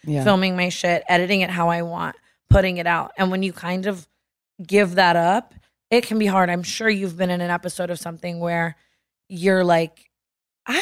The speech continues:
Speaker 2: don't remember it happening like that." <laughs>
Speaker 1: Yeah,
Speaker 2: And,
Speaker 1: when they edit
Speaker 2: and
Speaker 1: it.
Speaker 2: I don't maybe, I don't maybe look the best. Like, I don't maybe,
Speaker 1: Yeah.
Speaker 2: you know, like, they, they, I look like a bitch. I look like blah, blah, blah. And it just,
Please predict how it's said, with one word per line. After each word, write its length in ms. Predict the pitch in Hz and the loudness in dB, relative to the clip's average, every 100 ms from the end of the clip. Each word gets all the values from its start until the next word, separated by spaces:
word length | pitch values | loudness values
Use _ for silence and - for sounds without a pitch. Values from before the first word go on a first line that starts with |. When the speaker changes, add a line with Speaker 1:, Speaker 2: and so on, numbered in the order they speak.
| - | 2
Speaker 2:
don't 220 | 240 220 | 2 2
remember 360 | 226 185 190 202 | 0 0 2 2
it 80 | |
happening 400 | 185 165 190 185 | 2 -2 -6 -10
like 200 | 185 - | -10 -12
that." 340 | - 190 185 - | 0 0 0 -4
<laughs> 60 | - 170 - 269 | -4 -4 0 4
Speaker 1:
Yeah, 260 | 233 190 | 8 8
Speaker 2:
And, 60 | 160 | 6
Speaker 1:
when 80 | 160 | 2
they 100 | 160 | -2
edit 200 | 151 151 | 0 2
Speaker 2:
and 80 | 254 | 4
Speaker 1:
it. 20 | |
Speaker 2:
I 140 | 311 | 4
don't 200 | 302 302 | 2 0
maybe, 480 | 254 262 262 254 254 - | -2 -2 -2 -4 -4 0
I 140 | 254 | 0
don't 180 | 247 240 | -2 0
maybe 300 | 240 233 233 | -2 0 -6
look 420 | 240 262 - - _ _ _ | -2 -2 -4 -20 _ _ _
the 200 | 208 185 | -4 2
best. 480 | 190 175 165 - - 220 | 4 2 0 -8 -8 2
Like, 200 | 214 208 | 4 6
I 80 | |
don't 180 | 208 208 | 4 4
maybe, 280 | 208 208 208 | 2 0 0
Speaker 1:
Yeah. 100 | 202 190 | -2 -2
Speaker 2:
you 140 | 190 | -4
know, 200 | 190 180 | -2 -2
like, 240 | 180 180 175 | 0 -2 0
they, 120 | 196 | -2
they, 260 | 175 190 180 | 2 0 2
I 160 | 175 | 2
look 240 | 185 185 196 | 2 0 0
like 120 | 196 | 0
a 40 | |
bitch. 300 | 220 180 165 | 2 2 0
I 80 | 175 | -6
look 200 | 175 175 | -6 -2
like 240 | 180 175 _ _ _ - | -4 -4 _ _ _ 0
blah, 120 | 208 | 2
blah, 100 | 208 | 4
blah. 220 | 196 175 | 4 4
And 80 | 170 | 2
it 60 | |
just, 340 | 165 180 - | -4 -6 -8